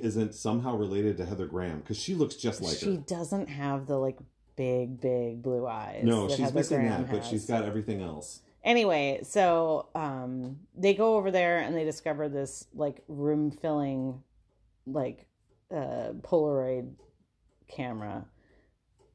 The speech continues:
Speaker 2: And then they figure out that it's taking pictures at eight P M every night, and it's pointed into their apartment.
Speaker 1: And I, I, I'm pretty sure that they should be called, um, what was the guy's name? Biz-, Bizinger?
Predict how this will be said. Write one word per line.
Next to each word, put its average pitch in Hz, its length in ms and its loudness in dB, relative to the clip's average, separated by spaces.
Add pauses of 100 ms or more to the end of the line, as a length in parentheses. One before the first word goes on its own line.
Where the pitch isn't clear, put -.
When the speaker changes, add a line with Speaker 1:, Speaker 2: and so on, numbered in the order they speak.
(100)
Speaker 2:
And 139 180 2
then 131 100 0
they 127 100 0
figure 127 340 -4
out 117 220 -4
that 117 240 -2
it's 131 220 -8
taking 127 360 -4
pictures 120 560 -8 (140)
at 139 360 -2
eight 143 260 0
P 151 140 0
M 127 200 0
every 135 260 0
night, 123 340 -2 (100)
and 135 160 0
it's 120 160 -8
pointed 185 560 -2
into 139 400 0
their 120 320 0 (100)
apartment. - 560 -8 (480)
Speaker 1:
And 143 140 2
I, 135 180 0 (120)
I, 143 220 0
I'm 135 160 0
pretty 190 300 2
sure 123 560 2 (380)
that 120 180 -2
they 123 140 6
should 120 340 2
be 135 100 2
called, 107 540 0 (480)
um, 92 520 -2 (560)
what 104 160 -2
was 110 140 -8
the - 100 -8
guy's 120 140 -8
name? 127 300 -2 (260)
Biz-, 110 200 -2 (240)
Bizinger? 110 640 0